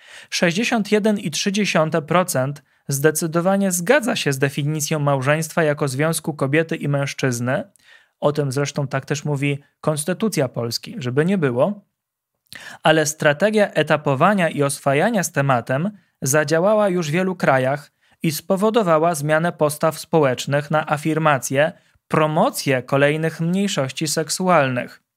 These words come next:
Cały cykl przemian trwa do trzydziestu pięciu lat, od dwudziestu do trzydziestu pięciu lat. Polska jest już w tym procesie bardzo zaawansowana.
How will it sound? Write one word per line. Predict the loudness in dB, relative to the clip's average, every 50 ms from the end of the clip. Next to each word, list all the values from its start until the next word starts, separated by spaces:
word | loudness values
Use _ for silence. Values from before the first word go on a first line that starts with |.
| _ _ -20 -20 -20 -20 -20 -20 -20 -20 -20 _ _ _ _ _ _ _ _ _ _ _ _
Cały | -2 2 4 4 4 4 2
cykl | 0 0 -2 -2 -2 -2 -4
przemian | -4 -2 0 0 0 0 0 -2 -2
trwa | -4 -4 0 2 4 4 4
do | 4 2 0 0
trzydziestu | 0 -4 -2 -2 -2 -2 -2 -4 -6 -4
pięciu | -4 -4 -4 -2 -2 0 0
lat, | 2 0 0 -4 -8 -8 -4
od | -2 0 0 -2
dwudziestu | -4 -4 -4 -2 0 0 0 -2 -2 -4 -4 0
do | 0 0
trzydziestu | 0 -2 -6 -4 -2 -4 -2 -4 -4 -6
pięciu | -4 -4 -4 -4 -2 -2 -2
lat. | -2 -2 -4 -6 -12 -18 _ _ _ _ _ _ _ _
Polska | 4 4 4 4 0 -2 0 2 2
jest | 2 2 0 -2 -2 -2
już | -4 -4 -4 -4
w | -4
tym | -4 -4 -2
procesie | -2 0 -2 -2 0 -2 -2 -2 -2 -4 -2
bardzo | 0 2 4 4 4 2 0 -2 -2 0
zaawansowana. | 0 0 2 0 0 0 -2 -2 -2 -2 -2 2 2 2 2 2 0 -4 -8